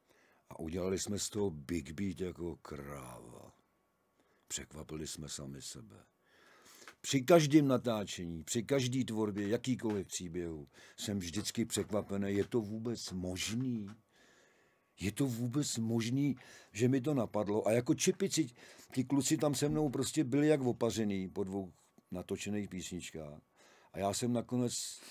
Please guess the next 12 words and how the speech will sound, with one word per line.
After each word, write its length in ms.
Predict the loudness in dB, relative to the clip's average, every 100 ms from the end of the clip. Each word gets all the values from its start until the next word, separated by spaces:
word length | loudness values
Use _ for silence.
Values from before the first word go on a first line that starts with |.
| -20 _ _ _ _ _
poslouchal 640 | -2 2 0 0 -4 -6
ty 140 | -4
dva 140 | -4 -4
tracky 560 | -2 -4 -4 -8 -8 -14 -20 -20 _ _ _ _ _
a 80 | -8
říkal 340 | -6 -2 -4
jsem: 200 | -2 -4
"Pánové, 500 | -2 -2 -2 -4 -4
tak 200 | -6 -12
tohle 340 | _ -4 -4 -6
hrajeme 520 | -8 -8 -8 -8 -8
my?" 440 | -4 -4 -6 -10